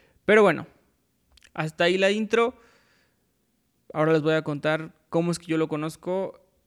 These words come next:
y cuál es mi perspec-, bueno, sí, desde mi perspectiva, cuál es, eh, pues, ¿cómo les puedo decir? Mi,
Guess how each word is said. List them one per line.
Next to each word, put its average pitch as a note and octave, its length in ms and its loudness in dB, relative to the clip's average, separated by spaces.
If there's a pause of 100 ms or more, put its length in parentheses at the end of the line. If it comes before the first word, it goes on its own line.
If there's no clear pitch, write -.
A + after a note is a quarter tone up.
(180)
y D3+ 220 -12
cuál D3+ 240 -2
es D#3+ 400 -2
mi D3 640 -10 (240)
perspec-, D3 480 -8 (140)
bueno, D#3+ 320 -8
sí, D#3 280 -12
desde D3+ 200 -4
mi D#3 100 -4
perspectiva, D#3+ 640 -2
cuál E3 220 0
es, E3 680 -4 (460)
eh, B2 1300 -16 (600)
pues, D3+ 220 -18
¿cómo D3+ 180 -10
les D3 120 -8
puedo D3 180 -10
decir? C#3+ 400 -10
Mi, C#3+ 800 -16